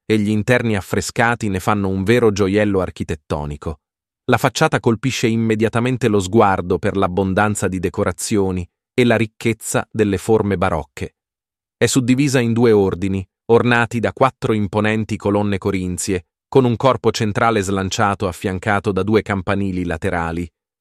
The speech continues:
soluzione che richiama le architetture romane del Borromini.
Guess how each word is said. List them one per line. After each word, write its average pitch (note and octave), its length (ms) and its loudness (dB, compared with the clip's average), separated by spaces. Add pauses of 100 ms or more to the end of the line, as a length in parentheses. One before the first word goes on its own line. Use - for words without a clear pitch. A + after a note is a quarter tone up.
(120)
soluzione A#2+ 760 2
che A2+ 100 -2
richiama G#2+ 460 0
le G2+ 120 0
architetture G#2 680 0
romane F#2+ 420 0
del F2 180 -2
Borromini. E2+ 640 -4